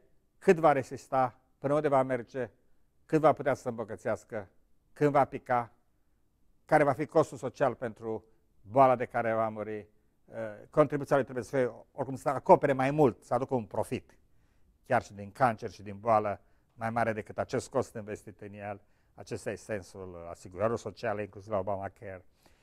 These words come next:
Și, eh, acest adventist de ziua șaptea vine în America și începe să alerge, să alerge, să alerge, să alerge, până la epuizare și într-o zi cade, da? Unii fac bani mai mulți, alții fac bani mai puțin, dar într-o zi to-, toți cad până la urmă și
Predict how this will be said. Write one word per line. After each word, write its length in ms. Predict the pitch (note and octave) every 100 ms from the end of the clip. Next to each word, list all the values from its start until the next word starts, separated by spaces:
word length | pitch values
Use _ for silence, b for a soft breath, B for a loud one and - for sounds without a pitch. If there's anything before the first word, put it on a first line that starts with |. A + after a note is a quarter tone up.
| b
Și, 420 | _ - - D3 C#3+
eh, 680 | A#2 _ _ A#2+ A#2+ A2 G2 _ _
acest 340 | C3 G3+ -
adventist 300 | E3+ C3+ C3
de 60 | B2+
ziua 120 | B2
șaptea 340 | - C3 G#2+
vine 160 | G2+ C3
în 60 | G2
America 500 | G#2 D3+ D3 - G2+
și 100 | G#2+
începe 320 | F#2+ A#2+ G2
să 160 | -
alerge, 380 | F#2 B2 A#2+ G2+
să 120 | - F#2
alerge, 380 | G2 A#2+ G2 F#2
să 100 | -
alerge, 340 | G2 A2+ G2+
să 140 | G2 A2+
alerge, 200 | A#2 C3
până 440 | - - _ A3
la 20 |
epuizare 360 | C#3+ C3 B2 B2+
și 80 | A#2+
într-o 180 | G#2 F#2
zi 160 | F#2+
cade, 340 | - E2 C#2 _ G2
da? 260 | A2 A2 _ _ _ _ _
Unii 560 | A#3 A3 F3 D3+ A#2+ - _ _
fac 200 | D#3 A#2
bani 240 | A#2+ G#2+
mai 120 | F2
mulți, 320 | G2+ D#3 B2 A2
alții 240 | F2+ G2+
fac 200 | A#2+ F#2
bani 180 | F#2+ F2+
mai 120 | E2
puțin, 440 | D2+ - - D3+
dar 240 | C3 B2 - b b _ G#3 F#3+ D#3 -
într-o 380 | E3 C#3+ - C3
zi 120 | C3+
to-, 220 | - C3 _ _
toți 280 | A#2+ - -
cad 240 | D2 D2 _
până 140 | F#2
la 120 | F#2+
urmă 220 | A#2 B2+ A#2+
și 340 | - A#2